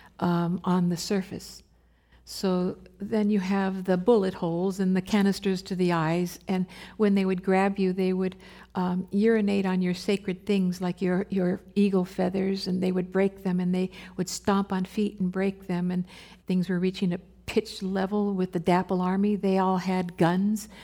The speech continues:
We had nothing but prayer. And they would shoot us anyway, and I would hear the elders say, "Everyone back up, stop." I lived through the sixties. I've never seen a riot stop because an old person said, "Back up."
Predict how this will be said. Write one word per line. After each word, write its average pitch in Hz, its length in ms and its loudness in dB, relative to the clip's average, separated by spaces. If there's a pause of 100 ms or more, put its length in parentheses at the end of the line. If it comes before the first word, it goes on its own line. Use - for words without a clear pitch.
(120)
We 202 140 2
had 190 220 -4
nothing 170 460 0
but - 140 -2
prayer. 185 480 -2 (800)
And 185 160 0
they 190 80 2
would 185 160 0
shoot 220 360 -2
us 202 360 -2
anyway, 190 500 0 (200)
and 190 120 -2
I 185 120 0
would 185 100 -2
hear 196 180 0
the 190 160 -2
elders 190 380 -2
say, 185 300 -2 (300)
"Everyone 220 360 4
back 220 380 0
up, 214 260 0 (140)
stop." - 500 -2 (1120)
I 262 100 -2
lived 247 200 -2
through 240 160 -4
the 214 80 -4
sixties. 185 500 -4
I've 214 140 -2
never 214 240 2
seen 196 280 -2
a 160 60 0
riot 175 380 0
stop - 420 0
because 165 280 -2
an 170 120 -4
old 180 240 0
person 170 360 -6
said, 165 280 -4
"Back 165 280 -4
up." 180 240 -6